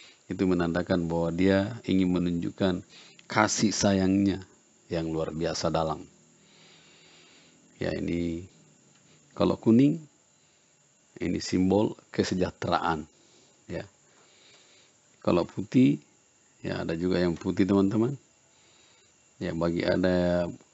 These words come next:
yang ingin mempersembahkan warna putih, ya, itu simbol cinta sejati dan ketulusan. Ini yang kedua, teman-teman, bunga matahari,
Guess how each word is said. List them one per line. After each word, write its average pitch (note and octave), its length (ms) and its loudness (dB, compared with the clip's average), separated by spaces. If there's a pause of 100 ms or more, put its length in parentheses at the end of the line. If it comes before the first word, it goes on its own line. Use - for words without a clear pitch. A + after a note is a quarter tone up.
(160)
yang F#2 240 0
ingin F2+ 240 0
mempersembahkan E2+ 720 -4
warna E2+ 360 -4
putih, D3+ 480 -4 (1300)
ya, E2 280 -4 (840)
itu G2+ 540 0 (960)
simbol F2+ 580 2 (160)
cinta E2+ 400 2
sejati E2+ 480 -2
dan D#2+ 240 -6
ketulusan. - 560 -10 (1160)
Ini C3+ 260 10
yang B2+ 80 4
kedua, B2+ 300 6
teman-teman, A#2+ 560 2
bunga A#2+ 240 6
matahari, G#2 640 0